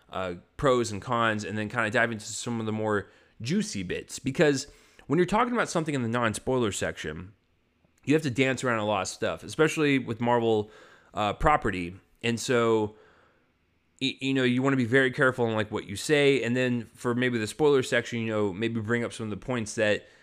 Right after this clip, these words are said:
you know, to help your case, whether you're talking about, like, a pro or con or something in the non-spoiler section. So I think it'd be kinda fun, and I'll give you guys a fair warning, mo-, warning when I dive into the spoiler section, section.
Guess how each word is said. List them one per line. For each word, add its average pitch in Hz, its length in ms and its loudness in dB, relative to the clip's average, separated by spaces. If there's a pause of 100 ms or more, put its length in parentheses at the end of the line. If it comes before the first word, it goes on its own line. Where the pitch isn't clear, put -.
(400)
you 117 140 -4
know, 107 60 -2
to 110 140 -6
help 123 280 -2
your 110 80 -2
case, 117 680 -2
whether 110 260 -2
you're 107 140 -2
talking 110 220 -2
about, 101 100 -6
like, 98 140 -6
a 95 40 -6
pro 127 220 0
or 104 160 0
con 117 340 0
or 98 60 -2
something 98 340 -8
in 95 100 -8
the 98 40 -8
non-spoiler 110 560 -2
section. 87 320 -8
So 110 260 -2 (240)
I 151 80 0
think 202 100 4
it'd 180 120 2
be 151 80 2
kinda 135 240 2
fun, 120 400 -2 (220)
and 120 80 0
I'll 143 60 4
give 160 120 4
you 143 80 2
guys 135 140 4
a 123 40 -8
fair 123 240 4
warning, 117 460 0
mo-, 117 400 -2
warning 120 380 0
when 110 80 -2
I 101 80 0
dive 110 320 4
into 107 520 -4 (420)
the 107 80 -4
spoiler 117 360 -2
section, 101 460 -4 (120)
section. 104 600 0